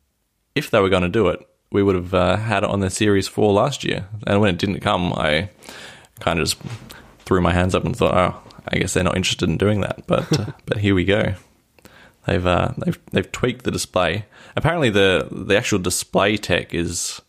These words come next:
pretty much identical between Series four and five, but the display controller on the five, uh, is, is what enables this, like, super low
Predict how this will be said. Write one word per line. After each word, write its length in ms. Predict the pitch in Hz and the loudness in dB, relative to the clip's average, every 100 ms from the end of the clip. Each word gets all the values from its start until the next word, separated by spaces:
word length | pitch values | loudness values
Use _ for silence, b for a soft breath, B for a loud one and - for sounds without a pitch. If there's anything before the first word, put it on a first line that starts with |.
| b b b - | b b b -8
pretty 140 | 107 | -2
much 140 | 92 85 | 0 0
identical 580 | 87 92 104 110 87 | 0 0 2 2 2
between 500 | 87 - - 92 87 90 | -2 -6 -2 -2 -2 -6
Series 340 | - 92 85 | 0 0 0
four 240 | - 98 87 | 0 2 2
and 100 | 82 | 0
five, 460 | - 101 87 85 | 0 2 2 0
but 260 | - 80 - | -2 -2 -2
the 360 | 80 80 78 - b b b | -2 -2 -2 -10 b b b
display 340 | - - 98 87 | -8 -2 -2 -2
controller 640 | - 82 - 98 95 90 | -4 -8 0 2 4 2
on 100 | 87 | 0
the 60 | 80 | -6
five, 640 | - 95 87 90 - - b b b b b b - | -2 2 2 0 -4 -16 b b b b b b -4
uh, 240 | 78 76 73 | 0 0 0
is, 380 | 82 - - - - | -2 -4 -8 -12 -12
is 180 | - 90 | -6 -2
what 200 | 90 85 | 0 2
enables 400 | 87 87 85 92 | 2 2 2 0
this, 400 | - 92 - - | 0 -2 -2 -4
like, 360 | - 71 - - _ B B B B B | -2 -4 -6 -16 _ B B B B B
super 320 | - - 87 | -4 -2 0
low 380 | 85 87 85 87 | 2 4 4 2